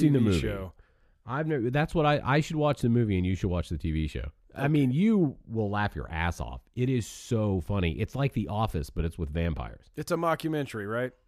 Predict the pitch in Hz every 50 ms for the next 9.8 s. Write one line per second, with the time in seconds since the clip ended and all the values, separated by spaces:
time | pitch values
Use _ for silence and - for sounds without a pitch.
0 | _ - 120 117 - 131 117 113 127 127 95 76 80 - 110 101 110 113 117 -
1 | - 104 98 98 92 87 87 87 80 65 - - 95 90 87 85 85 80 80 -
2 | - 101 95 - - - - 107 104 98 85 - - _ - - - - _ _
3 | _ - - - 127 120 - - 101 87 82 80 76 - _ - 85 78 73 67
4 | 67 67 62 - 80 80 82 82 82 80 73 - - - - _ - _ _ _
5 | - - - - 165 - - - 107 104 - 101 87 - - - 95 90 87 85
6 | 85 80 76 80 _ - 87 80 76 76 76 71 67 - _ - 82 78 73 71
7 | 71 71 - 73 69 - - 73 71 69 73 101 117 113 - 131 98 92 87 90
8 | 90 87 - - - - - - _ _ _ _ _ _ _ _ - 85 101 110
9 | 107 107 - - 92 - - 98 95 87 85 85 85 82 76 80